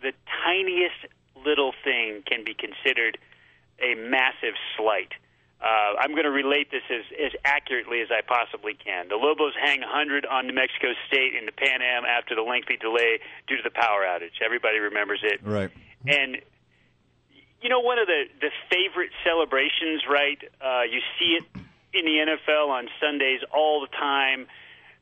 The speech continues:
Speaker 1: The guy makes the motion like he's, you know, sweeping the leg, right, or kicking a field goal,
Speaker 2: Right.
Speaker 1: however
Speaker 2: Mm-hmm.
Speaker 1: you wanna describe it, right? That who, T J Watt does it. I mean, whoever.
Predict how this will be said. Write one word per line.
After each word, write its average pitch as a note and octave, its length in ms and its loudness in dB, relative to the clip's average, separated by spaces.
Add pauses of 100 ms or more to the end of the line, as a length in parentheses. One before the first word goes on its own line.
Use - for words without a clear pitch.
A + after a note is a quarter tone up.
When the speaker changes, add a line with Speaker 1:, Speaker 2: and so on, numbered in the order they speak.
(100)
Speaker 1:
The C#3+ 80 2
guy D3+ 640 2 (300)
makes D#3 280 -2
the F3 80 0
motion D3 500 2
like C3 280 2
he's, B2+ 160 -4 (420)
you D3 80 -4
know, A2 300 2 (320)
sweeping D#3+ 400 0
the C3+ 80 2
leg, C3+ 400 2
right, C3+ 180 2
or A#2+ 180 0
kicking D#3 360 -4
a B2+ 160 -2
field C#3 260 2
goal, B2+ 280 4
Speaker 2:
Right. A#2 260 0
Speaker 1:
however F3+ 220 2
Speaker 2:
Mm-hmm. - 0 -
Speaker 1:
you G#3 160 0
wanna E3+ 240 2
describe A#2+ 640 2
it, F#2+ 140 -6 (280)
right? A#2 320 2
That B2+ 200 2 (720)
who, - 180 -16 (380)
T G#3 180 -4
J E3+ 280 2
Watt D3 400 2 (140)
does C3+ 220 0
it. C3 260 0
I C3 60 0
mean, B2+ 220 -2
whoever. G3 580 0